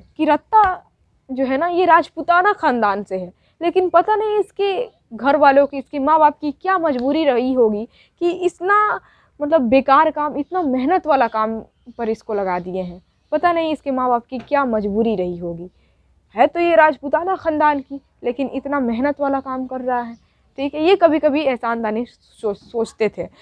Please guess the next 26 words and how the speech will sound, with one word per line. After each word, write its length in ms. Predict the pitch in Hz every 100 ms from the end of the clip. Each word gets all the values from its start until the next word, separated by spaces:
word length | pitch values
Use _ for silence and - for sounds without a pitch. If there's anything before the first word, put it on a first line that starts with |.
| - -
ठीक 180 | 294 330
है, 120 | 302 - - -
उसके 260 | 269 330
बाद 260 | 240 240 240
से 180 | 262 254
क्या 160 | 240
हुआ, 240 | 240 240 269 -
इसी 160 | 233
तरीके 560 | 269 262 247 - - 269
से 140 | 262
ये 120 | 247 233
दोनों 260 | 226 240
जन 200 | 247 240
रोज़ 260 | 220 285 294
काम 240 | 247 233
किया 220 | 240 226 220
करते 300 | 220 208 214
थे। 180 | 208 202 - -
कभी-कभी 420 | 233 240 254 233
एहसान 320 | 240 233 240 233
दानिश 280 | 220 226
पढ़ते-पढ़ते 560 | - 226 240 240 233 226
सो 200 | 220 240
जाया 220 | 226 233
करते 300 | 247 240 262
थे 180 | 269 269